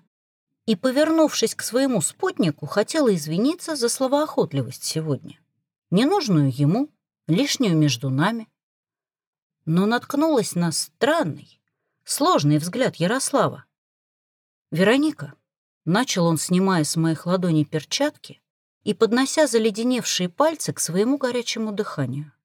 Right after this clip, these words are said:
"Позволь, я дам совет. Возможно, непрошенный, но выслушай меня. Если твой бывший уже назначил тебя врагом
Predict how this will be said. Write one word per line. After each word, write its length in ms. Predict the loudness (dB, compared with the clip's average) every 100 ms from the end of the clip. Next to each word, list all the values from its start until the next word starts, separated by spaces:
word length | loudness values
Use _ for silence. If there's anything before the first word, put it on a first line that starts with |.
| _ _ _ _ _ _ _ _ _ _
"Позволь, 380 | 0 0 2 2
я 140 | 2 2
дам 180 | 0
совет. 520 | -2 0 -2 -2 _ _ _ _ _ _ _ _ _ _
Возможно, 520 | 0 2 2 0 0
непрошенный, 680 | -2 -2 -2 -2 -2 -8 -12 _ _ _ _ -4
но 200 | 0 2
выслушай 480 | 0 -2 -6 -6 -2
меня. 320 | -2 -4 -10 _ _ _ _ _ _ _ _ _ _ _ -4
Если 400 | -2 0 0 -2
твой 280 | 0 -2
бывший 540 | 0 -2 -2 -4 -6 -2
уже 260 | -2 0 0
назначил 640 | 0 -2 0 0 -2 -6
тебя 300 | -6 -4 -2
врагом 560 | 0 0 -2 -2 -4 -4